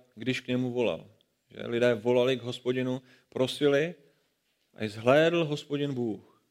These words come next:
k někomu." Viděl nějaké trápení, viděl nějaký zármutek, viděl nějaký žel.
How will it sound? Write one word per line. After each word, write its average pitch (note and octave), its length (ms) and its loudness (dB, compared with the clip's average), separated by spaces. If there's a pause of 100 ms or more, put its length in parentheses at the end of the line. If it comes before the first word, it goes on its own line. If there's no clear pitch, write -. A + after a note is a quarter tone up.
(100)
k - 80 -20
někomu." A2+ 320 -6
Viděl D3 280 2
nějaké D3 360 4
trápení, A#2 600 -2 (360)
viděl C#3 420 4
nějaký C3 320 0
zármutek, A#2+ 640 0 (240)
viděl C#3 240 2
nějaký C#3 380 0
žel. A#2 400 4